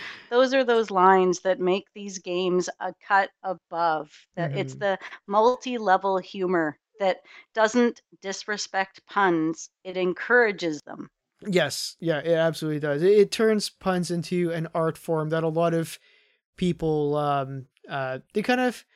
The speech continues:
Speaker 2: you know, people go for the low-hanging fruit and just sort of dad joke. There's a difference I f-, find between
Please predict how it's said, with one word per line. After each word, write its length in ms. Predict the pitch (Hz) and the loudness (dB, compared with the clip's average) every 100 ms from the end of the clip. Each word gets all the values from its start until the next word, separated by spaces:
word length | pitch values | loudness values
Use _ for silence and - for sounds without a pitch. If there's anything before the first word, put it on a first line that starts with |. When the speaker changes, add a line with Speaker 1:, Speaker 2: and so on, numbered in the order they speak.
| _ _ _ | _ _ _
Speaker 2:
you 140 | - 208 | 0 0
know, 60 | |
people 220 | 190 233 233 | 2 2 4
go 140 | 233 | 4
for 100 | 247 | 4
the 120 | 214 | 2
low-hanging 560 | 202 202 165 208 202 196 | 6 6 4 2 2 -2
fruit 460 | - 190 165 - | 0 2 2 0
and 120 | 175 170 | -4 -2
just 200 | 185 - | -2 -2
sort 140 | 180 | -2
of 140 | 170 | -2
dad 300 | - 160 160 | 0 0 0
joke. 300 | - 170 156 | -2 -2 -2
There's 140 | - 185 | -4 -4
a 40 | |
difference 340 | 208 233 247 226 | -2 0 0 2
I 100 | 202 | 0
f-, 140 | - - | -2 -6
find 200 | - 190 | -2 0
between 440 | 180 170 190 175 | -2 -2 -2 -2